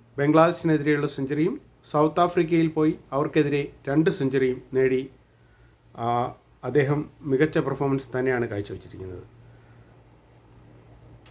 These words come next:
ഇന്ത്യക്ക് വേണ്ടി സഞ്ജു സാംസൺ നാൽപത്തിരണ്ട് മത്സരങ്ങളാണ് കളിച്ചിരിക്കുന്നത്, ടി ട്വൻ്റി മത്സരങ്ങൾ.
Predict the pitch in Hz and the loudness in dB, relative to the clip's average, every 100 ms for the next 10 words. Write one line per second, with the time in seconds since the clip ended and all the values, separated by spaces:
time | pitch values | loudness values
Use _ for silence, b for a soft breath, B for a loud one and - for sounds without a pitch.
0 | - 160 165 196 202 185 156 - _ - | 0 4 4 6 6 6 2 -8 _ -8
1 | 151 160 165 170 160 143 - - 139 160 | -4 -2 0 -2 -2 -4 -10 -4 0 0
2 | - 175 - 185 151 160 175 170 - 135 | 0 -6 0 2 4 4 2 -2 -4 -6
3 | 139 147 143 135 127 127 - _ _ _ | -4 -4 -2 0 -2 -4 -12 _ _ _
4 | - 135 139 123 127 123 123 131 131 131 | -8 -4 -4 -2 0 0 -2 -4 -4 0
5 | 127 120 117 113 131 | 0 0 -2 -4 -4